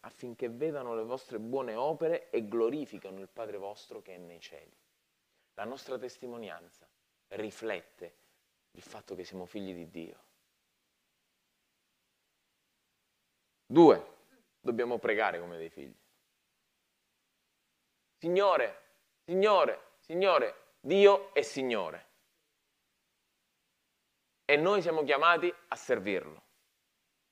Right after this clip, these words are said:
Ma, come abbiamo detto prima, ci ha dato l'autorità di essere figli. Un conto è un servo che chiede al suo Signore.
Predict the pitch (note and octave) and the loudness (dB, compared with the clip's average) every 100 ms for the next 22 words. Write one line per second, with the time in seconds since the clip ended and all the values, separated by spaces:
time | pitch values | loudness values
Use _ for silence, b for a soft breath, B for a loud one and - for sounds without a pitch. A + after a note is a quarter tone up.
0 | _ _ _ _ _ _ _ _ B2+ D#3 | _ _ _ _ _ _ _ _ -4 2
1 | F#3+ F3 D#3+ F3 B3 D#5 - - - A#2 | 8 10 10 10 8 6 -2 -18 -14 -6
2 | A2 A2 G#2+ G2+ G2+ G2 F2 F2 E2+ C3 | -2 0 -2 -4 -4 -6 -8 -10 -12 -16
3 | _ _ - D3+ A#2+ C3 B2+ B2 - A#2+ | _ _ -8 0 4 6 4 2 -6 0
4 | D#3 F3 G#3+ A#3+ A#3+ G#3+ G3+ G3 F#3+ C#3+ | 4 10 12 12 10 6 6 4 4 4
5 | G#2 G2+ D#3 F#3 - _ _ G#2+ A2 F#2+ | 4 2 2 0 -6 _ _ -12 -10 -10
6 | G#2+ - - G#2 A2 _ _ _ _ _ | -14 -18 -18 -18 -20 _ _ _ _ _
7 | - - - D#3 _ _ _ _ _ _ | -20 -20 -20 -20 _ _ _ _ _ _
8 | _ _ _ _ _ _ _ _ _ _ | _ _ _ _ _ _ _ _ _ _
9 | - D#3+ D3 A3+ C4 C4+ C4+ B3+ A#3+ - | 0 0 6 8 8 6 6 6 4 -14
10 | _ - G3 F3 C#3+ G3 G3+ G3+ F#3 G#3 | _ 4 4 4 4 12 12 12 4 0
11 | - - D3 C#3 D3 C3 C3 B2+ A#2 G#2 | 0 -2 -2 2 4 4 2 -6 -6 -8
12 | F#2+ - - | -10 -12 -20